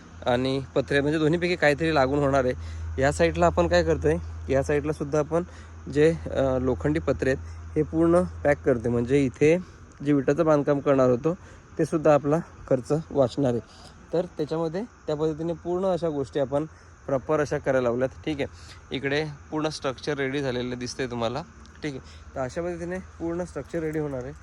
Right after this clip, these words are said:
इकडे सिमेंटच्या शीट लावून पूर्ण रेडी होणार आहेत. उद्याला पत्रे रेडी होणार आहेत. मग आपलं राहतं काम ते फक्त जाळीचं. आणि जसं जाळी झालं की मग आपण याच्यामध्ये आपल्याला पार्टिशन्स किती करायचे,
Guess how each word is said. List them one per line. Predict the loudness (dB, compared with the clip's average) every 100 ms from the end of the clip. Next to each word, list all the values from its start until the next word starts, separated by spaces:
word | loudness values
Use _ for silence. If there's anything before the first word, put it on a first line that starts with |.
| -20 -20 -12 -8
इकडे | -4 -4
सिमेंटच्या | 0 2 2 0
शीट | -4 -2
लावून | 0 0
पूर्ण | -4 -2 0
रेडी | 2 2 2
होणार | 0 0
आहेत. | -2 -4 -14 -20 -14 -6
उद्याला | 0 2 0
पत्रे | -2 -2 0 0
रेडी | 2 2
होणार | 2 0 -2
आहेत. | -4 -6 -20 -20 0
मग | 0
आपलं | 2 2 0 -2 -4
राहतं | -2 -2 -2
काम | 2 2 2
ते | -2
फक्त | -2 -4 -4 -8 -8 -20 -20 -20 -4
जाळीचं. | -2 -2 -4 -8 -14 -20 -20 -8
आणि | -6
जसं | -6 -4
जाळी | -2 -2
झालं | -2 -4 -6
की | -6
मग | -6
आपण | -6 -4 -8
याच्यामध्ये | -6 -6 -4 -6 -10 -16 -20 -20 -10
आपल्याला | -6 -4 -6
पार्टिशन्स | -4 -6 -4 -8 -8 -8
किती | -10 -6
करायचे, | -6 -6 -6 -8